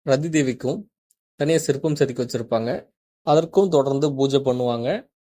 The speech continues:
மக்கள் வந்து வழிபடுறாங்க. அதை வழிபடும் பொழுது அவங்க வாழ்க்கையில கணவன் மனைவிக்கு இடையேயான கருத்து வேறுபாடெல்லாம் நீங்கி ரொம்ப சிறப்பா மகிழ்ச்சியா வாழ்றத பார்க்கலாம்.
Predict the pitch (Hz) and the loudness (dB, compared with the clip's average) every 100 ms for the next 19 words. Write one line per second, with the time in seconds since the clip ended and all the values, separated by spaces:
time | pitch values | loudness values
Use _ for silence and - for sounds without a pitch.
0 | _ _ _ - 139 151 151 131 127 131 | _ _ _ -6 -2 2 2 4 2 2
1 | 127 117 117 113 123 - _ _ _ _ | 0 -2 -2 -4 -8 -12 _ _ _ _
2 | _ 135 131 139 185 185 160 135 127 117 | _ -2 2 4 2 2 0 2 0 0
3 | 135 170 _ _ 127 135 127 123 156 170 | -2 -4 _ _ -2 -2 -2 0 -2 2
4 | 151 123 139 269 _ _ _ _ _ _ | 2 2 0 -2 _ _ _ _ _ _
5 | 143 165 185 180 147 143 139 135 131 135 | 0 2 0 0 0 2 0 2 2 4
6 | 135 131 123 127 135 147 135 123 123 123 | 4 2 0 0 2 2 2 2 0 0
7 | 131 143 - _ 143 131 127 120 202 - | -2 -4 -6 _ -6 -4 -2 -2 -4 -10
8 | _ _ _ _ 147 160 175 147 139 143 | _ _ _ _ -2 0 2 2 2 4
9 | 165 135 143 143 143 127 123 123 123 117 | 2 2 0 0 0 2 0 -2 0 0
10 | 110 113 110 | 0 -4 -6